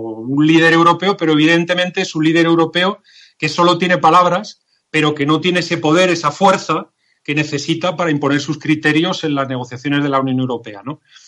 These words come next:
Entonces, eh, la reunión, eh, ante, digamos, el, eh, eh, que la dueña del circo decide que el primer pu-, el primer, eh, punto de la agenda, el más fundamental,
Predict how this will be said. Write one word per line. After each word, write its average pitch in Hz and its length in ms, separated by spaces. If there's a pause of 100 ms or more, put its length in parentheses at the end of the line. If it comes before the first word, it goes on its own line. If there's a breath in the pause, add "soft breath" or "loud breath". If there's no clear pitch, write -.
(260 soft breath)
Entonces, 202 600
eh, 156 320 (160 loud breath)
la 151 160
reunión, 240 640 (280 soft breath)
eh, 156 440
ante, 156 340
digamos, 170 540
el, 139 200
eh, 131 500
eh, 117 460
que 117 120
la 113 160
dueña 147 280
del 156 140
circo 170 320
decide 156 480
que 139 180
el 131 160
primer 151 400
pu-, - 120
el 147 120
primer, 143 280 (120)
eh, 156 220
punto 180 340
de 165 80
la 147 100
agenda, 196 320
el 127 100
más 147 160
fundamental, 156 560